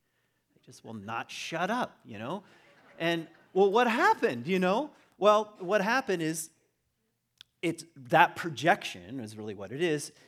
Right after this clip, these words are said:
is remaining in that externalized place. And probably, not that you're, you can always do this,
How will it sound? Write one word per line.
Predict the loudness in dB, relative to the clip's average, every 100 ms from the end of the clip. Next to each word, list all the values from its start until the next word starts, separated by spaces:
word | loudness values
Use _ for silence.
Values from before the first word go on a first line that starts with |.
| _
is | -10 -8
remaining | -8 -4 -4 -4 -6
in | -8 -6
that | -6 -6
externalized | -10 -14 -16 -14 -10 -10 -10 -12 -18 _ _
place. | -16 -16 -16 -20 -20 _ _ _ _ _ _ _
And | -20 -20 -20 -20 _ _ _ _ _ _ _
probably, | -4 0 2 0 -4 -8 -8 -8 -8
not | -10 -8
that | -12 _
you're, | -18 -16 -20 _ _ _
you | -20 -20
can | -20 -16
always | -14 -14 -6
do | -4 -4
this, | -6 -12